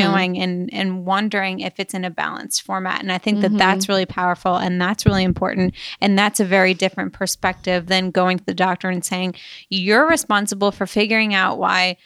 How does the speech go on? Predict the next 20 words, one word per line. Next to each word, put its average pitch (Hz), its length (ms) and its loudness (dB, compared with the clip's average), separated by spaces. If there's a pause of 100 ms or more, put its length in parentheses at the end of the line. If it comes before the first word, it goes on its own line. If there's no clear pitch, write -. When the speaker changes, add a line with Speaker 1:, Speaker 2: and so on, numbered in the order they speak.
(200)
Speaker 1:
my 196 240 4
blood 226 280 2
sugar 196 220 2
is 196 140 2
out 180 140 2
of, 180 80 -4 (140)
out 208 260 4
of 190 60 4
Speaker 2:
Mm-hmm. 190 80 2
Speaker 1:
whack 190 280 0
and 190 180 0
Speaker 2:
Mm-hmm. 202 100 2
Speaker 1:
telling 208 220 2
me 208 140 -2
what 190 100 -4
to 190 100 -6
do 185 180 2
about - 280 0
it." - 300 -4
Speaker 2:
Right. 175 280 2